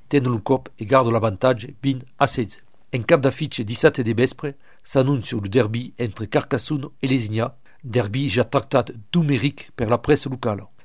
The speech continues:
Per loro, los Moliners són los sols a haver fet plegar los Canaris aquesta sason. Al programa de les jornades del canviament dur,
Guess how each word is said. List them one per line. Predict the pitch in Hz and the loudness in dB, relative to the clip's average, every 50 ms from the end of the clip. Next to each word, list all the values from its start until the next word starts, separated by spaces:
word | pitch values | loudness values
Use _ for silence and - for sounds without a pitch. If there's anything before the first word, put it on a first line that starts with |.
| - - | -8 -4
Per | 120 107 120 | -2 2 4
loro, | 135 143 135 131 147 - - | 4 4 4 2 -2 -4 -4
los | 113 113 95 - | -6 -6 -6 -4
Moliners | 123 135 131 120 110 110 131 131 135 - | -4 -4 -4 -2 0 0 0 0 0 -2
són | 123 110 117 | -4 -4 -2
los | 113 - - | -2 -4 -4
sols | - 131 139 - - - - - - - - | -4 -6 -6 -8 -12 -16 -20 -20 -18 -12 -2
a | - 120 | 0 2
haver | 123 107 123 | 2 2 2
fet | 117 - 127 123 - - | 0 0 0 -2 -2 -2
plegar | - 135 135 110 120 113 104 | -2 0 0 2 2 0 0
los | 95 | 0
Canaris | - - 139 123 120 104 123 131 - - - - | 0 2 2 2 2 0 -2 -4 -6 -6 -8 -8
aquesta | 110 - - 127 127 135 | -4 -2 -2 -2 -2 -4
sason. | - - 135 120 98 95 92 - - - - - - | -2 0 0 0 0 -4 -10 -16 -20 -20 -12 -8 -6
Al | 127 | -6
programa | 123 - 139 117 131 143 135 120 117 127 | -4 -4 -2 2 4 4 4 4 2 -2
de | 127 110 113 117 113 | 0 2 2 2 2
les | 107 117 110 104 90 | 2 0 0 0 -2
jornades | 120 117 117 135 127 113 107 92 | 0 2 2 4 4 2 2 0
del | 110 104 - | -2 -2 -2
canviament | - 117 113 120 110 113 104 104 | -2 -2 0 0 0 0 0 -2
dur, | 117 156 - 147 147 | -2 -4 -4 -6 -10